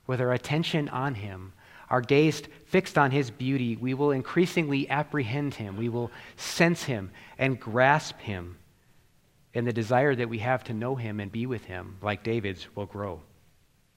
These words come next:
And here's the thing. When we experience God that way in our daily lives,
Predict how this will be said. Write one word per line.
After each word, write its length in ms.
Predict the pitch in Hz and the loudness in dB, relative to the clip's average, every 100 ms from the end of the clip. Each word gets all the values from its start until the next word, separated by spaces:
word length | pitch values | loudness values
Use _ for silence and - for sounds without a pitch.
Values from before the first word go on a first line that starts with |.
| _ _ _ _ _ _ _ _ - | _ _ _ _ _ _ _ _ -2
And 100 | 139 | 2
here's 200 | 160 160 | 2 2
the 100 | 131 | -2
thing. 320 | 139 117 98 - - _ _ _ _ _ _ _ _ _ | 0 -2 -4 -14 -20 _ _ _ _ _ _ _ _ _
When 120 | 123 | -4
we 140 | 135 165 | 2 2
experience 580 | 160 - 156 147 135 - | 0 -2 0 2 0 2
God 240 | 113 107 | 2 4
that 220 | 113 110 | 0 0
way 160 | 113 113 | -2 -2
in 100 | 107 | 0
our 80 | 107 | -2
daily 300 | 110 107 101 | -2 -2 0
lives, 540 | 98 95 92 - | 0 -2 -4 -14